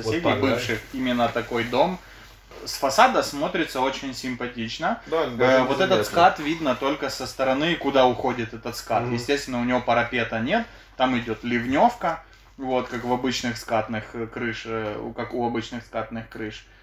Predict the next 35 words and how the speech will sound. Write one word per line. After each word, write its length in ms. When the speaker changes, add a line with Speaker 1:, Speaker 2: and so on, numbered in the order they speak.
Speaker 1:
Вот, 380
э, 240
и 140
всё. 280
Но 140
смотрится 500
это 160
очень 260
симпатично. 720
То 100
есть 140
оно 180
не 120
выглядит 520
колхозно 720
как-то 460
и 80
некрасиво. 720
Вот. 420
И 200
функционально. 840
То 80
есть 160
у 80
ребят, 380
э, 240
ребята 320
там 200
живут 380
уже 180
третий 400
год, 340
и 500
всё 200
прекрасно. 580